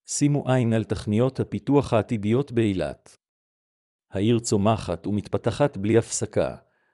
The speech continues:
מה שיכול להשפיע על ערכי הנכס ועל פוטנציאל ההשקעה שלכם. לשם כך, חשוב להישאר מעודכנים לגבי פרויקטים עתידיים ושיפורי תשתית.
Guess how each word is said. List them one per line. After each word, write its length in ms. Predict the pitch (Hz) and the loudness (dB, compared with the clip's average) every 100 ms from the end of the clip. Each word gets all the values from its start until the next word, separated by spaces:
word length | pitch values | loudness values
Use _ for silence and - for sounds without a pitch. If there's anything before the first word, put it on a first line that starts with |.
| - | -8
מה 120 | 110 | -4
שיכול 400 | 113 101 92 139 | 0 0 2 4
להשפיע 480 | 117 90 - 127 120 | 4 2 -2 2 4
על 100 | 107 | 6
ערכי 260 | 101 95 131 | 2 2 2
הנכס 580 | 110 131 - 120 117 95 | 2 0 -2 -2 -2 -2
ועל 180 | 107 - | 0 0
פוטנציאל 680 | - 110 101 98 120 135 | -2 -4 -4 -2 0 2
ההשקעה 500 | 135 120 - 107 98 | 0 -2 0 0 2
שלכם. 500 | 98 98 87 - 69 55 - _ _ _ _ _ _ _ _ _ - | 0 -2 -4 -6 -10 -12 -18 _ _ _ _ _ _ _ _ _ -8
לשם 360 | 104 95 98 85 | -4 -2 -2 -4
כך, 480 | - 85 87 - - _ _ | 0 0 -2 -12 -20 _ _
חשוב 400 | - - 160 156 | -6 0 2 2
להישאר 420 | 120 101 107 117 | 0 0 0 2
מעודכנים 640 | 117 98 98 - 104 131 123 | 2 0 -2 -2 0 0 0
לגבי 380 | 92 101 123 120 | 2 2 2 2
פרויקטים 680 | 107 101 135 139 - 110 | 2 2 2 0 -4 -2
עתידיים 460 | 113 110 95 110 151 | -2 -4 -4 -2 -2
ושיפורי 500 | 135 - - 104 104 101 | -4 -6 -4 0 0 0
תשתית. 600 | 104 - 87 - _ | -6 -8 -10 -12 _